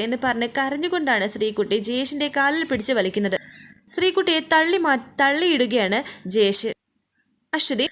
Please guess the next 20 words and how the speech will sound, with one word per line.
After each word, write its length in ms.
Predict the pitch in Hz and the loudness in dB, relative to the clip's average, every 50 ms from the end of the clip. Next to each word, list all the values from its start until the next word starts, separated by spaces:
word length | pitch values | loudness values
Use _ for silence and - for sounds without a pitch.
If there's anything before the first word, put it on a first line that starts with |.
| - _ _ _ _ | -6 _ _ _ _
കറിക്ക് 440 | 349 339 349 349 370 349 - - 381 | 2 2 2 2 0 -2 -2 2 4
അരിഞ്ഞുകൊണ്ടിരിക്കുന്ന 840 | 349 277 247 262 254 285 262 302 294 262 262 240 208 240 240 233 233 220 - - | 4 4 4 2 0 0 0 0 0 0 -2 -2 0 0 0 2 2 2 2 2
ആ 120 | 254 302 339 339 311 - | 2 2 0 0 -2 -4
കത്തി 380 | - 240 196 190 - - 254 311 - - - - - - - | -2 -2 -2 -2 -2 -2 -4 -4 -4 -8 -14 -20 -20 -6 0
ഒരു 160 | 330 392 415 415 | 2 2 4 4
തരത്തിൽ 360 | 403 381 349 320 - 320 311 - | 4 2 2 2 2 2 2 2
എടുക്കാൻ 340 | - 285 285 285 294 302 302 294 | 2 2 2 2 0 0 2 2
ശ്രമിക്കുന്നുണ്ട്. 680 | 294 - 254 220 214 214 214 262 233 214 185 185 190 - - _ _ _ _ _ _ _ - | 0 0 0 0 0 0 -2 -2 -2 -2 -2 -2 -2 -4 -4 _ _ _ _ _ _ _ -2
അശ്വതിയുടെ 400 | 285 277 - 294 285 285 277 285 | 0 0 2 2 2 0 0 0
കയ്യിൽ 280 | 277 240 226 233 226 - | 0 0 0 2 2 2
ആ 100 | - 254 | 2 0
കത്തി 360 | 254 254 247 214 214 - 254 | 0 0 -2 -4 -2 -4 -2
കിട്ടി. 260 | 208 202 196 - 208 - - _ _ _ _ _ _ - | -2 -2 0 0 -2 -2 -2 _ _ _ _ _ _ -6
ജയേഷിനെ 420 | 247 269 330 339 339 339 330 349 349 | -2 0 2 2 2 2 2 0 0
തള്ളി 320 | 349 311 254 233 254 294 | 0 0 0 0 0 0
മാറ്റിയിട്ട് 460 | 311 277 233 214 208 247 240 208 233 - | 0 0 0 0 0 0 0 0 2 2
ആ 100 | - 254 262 | 2 0 0
കത്തിയുമായി 540 | - 247 220 214 - 294 330 320 330 320 | 0 -2 -4 -2 -2 -4 -2 0 0 0
നിൽക്കുകയാണ് 560 | 302 277 247 226 - 254 233 254 226 208 202 - | 0 -2 -2 -2 -4 -4 -2 0 0 0 0 0
അശ്വതി. 440 | - 180 190 - - 208 190 196 | 0 2 2 2 2 2 0 -4